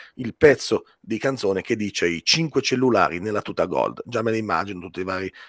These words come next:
eh, challenge, reel con, eh, la mossa. È proprio fatta appo-, cioè, è un, ehm, è un secon-, è un minutaggio, un secondaggio, cioè, sono, è una durata di secondi fatta apposta per fare il TikTok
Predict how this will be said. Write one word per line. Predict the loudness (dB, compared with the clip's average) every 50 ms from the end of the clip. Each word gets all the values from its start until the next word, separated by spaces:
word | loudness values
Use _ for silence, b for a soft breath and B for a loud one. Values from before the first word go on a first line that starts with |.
| B B -6 -4
eh, | -4 -2 -4 -4 -2
challenge, | 2 4 6 6 6 4 2 0 -2 -2 -4 -4
reel | -4 -4 -4 -4 -4 -4 -4 -4
con, | -4 -4 -4 -4 -4 -4 -4
eh, | -4 -2 -2 -2 -2 -2 -2 -2 -4 -4 -6 -8 _ _ _
la | -4 -2 -2 -2
mossa. | 0 0 -2 -2 -2 -4 -2 0 0 0 0 b b b b b
È | -2
proprio | 0 0 0 2 2
fatta | 4 2 4 4 2 -2
appo-, | 2 4 6 6 6
cioè, | 4 0 0
è | 0 0
un, | 2 2 2 4 6 6
ehm, | 6 6 6 4 2 0 0 -2 -6 -10 b b b b b b b b b b _
è | 4 4
un | 6 6
secon-, | 4 4 4 4 2 4 2 2 4 4
è | 4 4
un | 4 2 2 2
minutaggio, | 4 4 4 4 4 4 2 2 2 2 0 0 0 0
un | 0
secondaggio, | 0 -2 -2 -2 0 0 0 0 0 -2 -2 -2 -4 -4 -4 -6 -2
cioè, | 0 0 0 2
sono, | 2 2 2 2
è | 4
una | 2 2
durata | 4 4 4 6 6 6 6 4 2
di | 0 -2
secondi | -4 -4 -2 -2 -2 0 0 -2 -4
fatta | -4 -4 -6 -6 -4 -2 -4
apposta | -4 -4 _ 0 2 2 2 0 0 0 -2 -2 B B B B B -2
per | -2 -2 0
fare | 2 2 2 2 0
il | -2 -4
TikTok | -6 -6 -8 -8 _ 2 4 4 4 2 0 -4 -4